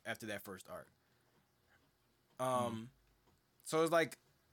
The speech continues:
Speaker 1: for the most part, My Hero was the only one that stuck around as, like, and as far as popularity goes.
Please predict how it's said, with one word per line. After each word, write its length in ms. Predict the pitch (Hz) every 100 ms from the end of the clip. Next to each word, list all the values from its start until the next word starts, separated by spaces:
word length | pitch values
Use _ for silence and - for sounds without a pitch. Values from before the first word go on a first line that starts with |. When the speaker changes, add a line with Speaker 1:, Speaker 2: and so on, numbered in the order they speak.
| _ _ -
Speaker 1:
for 120 | 180
the 80 | 156
most 260 | 165 208
part, 200 | - 175
My 240 | 127 143 170
Hero 360 | 143 165 151
was 220 | 127 117 113
the 180 | 127 - -
only 680 | 139 143 135 123 120 113 - _ _ _ -
one 540 | 110 135 135 101 92 - _ _ _ _ _ _ -
that 200 | 123 110
stuck 340 | - 135 123
around 400 | 117 120 127 113
as, 120 | 104
like, 180 | 101 101 - -
and 240 | 113 107
as 140 | 117
far 160 | - 143
as 80 | 113
popularity 720 | - 139 117 107 131 127 107
goes. 380 | 95 90 82